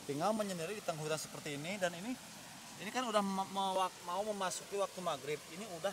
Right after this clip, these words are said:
gelap sekali, apalagi kalau nanti di tengah malam, ya. Mungkin cukup sekian dulu, eh, video vlog kita kali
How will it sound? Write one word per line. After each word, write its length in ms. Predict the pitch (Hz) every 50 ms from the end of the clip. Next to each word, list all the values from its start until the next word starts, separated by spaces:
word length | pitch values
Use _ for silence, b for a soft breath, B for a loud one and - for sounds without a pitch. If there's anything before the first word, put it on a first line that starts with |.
| 160 131
gelap 220 | 156 165 170 165
sekali, 480 | - - - - - 151 143 151 156 151 135 123 - -
apalagi 360 | 139 135 - 135 135 170 185
kalau 400 | 175 156 156 165 175 185 196 190 190 - - - - - 143
nanti 240 | 139 135 - -
di 100 | 185 170
tengah 220 | 165 - 165 143 123
malam, 300 | 117 117 123 135 143 131
ya. 160 | 123 113 107 107 - - - - - - - - -
Mungkin 160 | 160 233 254
cukup 240 | 220 220 190 190 -
sekian 300 | - 156 - - 160 156
dulu, 200 | 147 139 143 165 180
eh, 340 | - - 127 131 127 127 127 120
video 220 | - 135 131 135 127
vlog 180 | - 135 131 123
kita 200 | 120 123 127 117
kali 180 | - 117 120